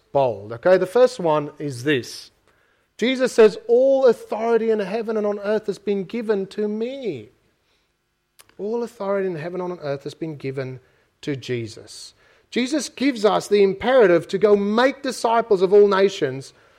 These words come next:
but it derives from the fact that he has all authority in heaven and on earth. You see, Jesus will not send us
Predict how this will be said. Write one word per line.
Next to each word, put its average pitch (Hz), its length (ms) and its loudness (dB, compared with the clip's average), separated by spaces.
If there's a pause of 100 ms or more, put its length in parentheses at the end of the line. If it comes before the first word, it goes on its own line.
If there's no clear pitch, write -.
(180)
but 214 120 4
it 214 160 2
derives 208 840 0
from 190 220 -2
the 190 80 2
fact 190 640 -4
that 180 140 0
he 190 240 -2
has 196 220 0
all 247 300 0
authority 170 640 -2
in 185 80 -4
heaven 151 420 -10
and 143 140 -12
on 185 220 -12
earth. 226 640 -12 (960)
You 190 80 -10
see, 254 160 -10
Jesus 262 400 -8
will 240 140 -6
not 247 300 -6
send 233 380 -6
us 220 220 0